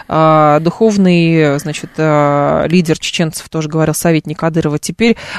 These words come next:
а, м, выступает Хабиб Нурмагомедов. А, там постят фотки с Макроном. Параллельно, а, есть же взаимодействие на уровне, там, президента России, самого Макрона. Вот как это между собой увязывается?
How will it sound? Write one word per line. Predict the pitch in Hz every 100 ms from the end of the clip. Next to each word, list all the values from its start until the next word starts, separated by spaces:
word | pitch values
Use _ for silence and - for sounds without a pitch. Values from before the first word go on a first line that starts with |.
| -
а, | 170 160 160 151
м, | 151 139 135 - - -
выступает | 165 170 175 - 185 175
Хабиб | - 175 185
Нурмагомедов. | 180 170 170 180 151 147 143 - _ - - -
А, | - - - -
там | 131 143 151
постят | 180 190 185
фотки | - 185 -
с | -
Макроном. | 180 175 156 151 151 -
Параллельно, | 202 196 202 220 202 180 190 180 170 - - - _ -
а, | 147 151
есть | 156 165 185 175 156
же | 160 165
взаимодействие | 151 165 175 175 175 190 156 - 156 147
на | 156
уровне, | 160 156 147
там, | - 147
президента | 165 170 160 175 160
России, | 170 170 -
самого | 143 170 160 160 233
Макрона. | 240 196 214 185 165
Вот | 180
как | 349 -
это | 262 202
между | 196 175 -
собой | 190 190 185
увязывается? | 170 180 160 135 127 117 - -